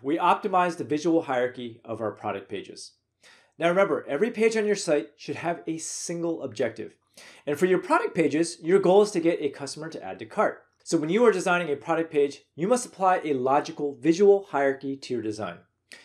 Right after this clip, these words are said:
Visual hierarchy is the order in which a user processes information on a page. And in the case of a product page, there must be a clear path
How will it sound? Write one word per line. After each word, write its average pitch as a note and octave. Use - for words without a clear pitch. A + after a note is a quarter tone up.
Visual C#4+
hierarchy F3+
is E3
the D#3
order F3
in C#3+
which D3+
a C#3+
user D3+
processes D#3+
information A#2
on A2+
a A2
page. B2+
And F3
in C4
the C4+
case G#3+
of D#3+
a C#3+
product C#3+
page, B2
there B2+
must E3
be E3+
a C#3
clear C#3
path A2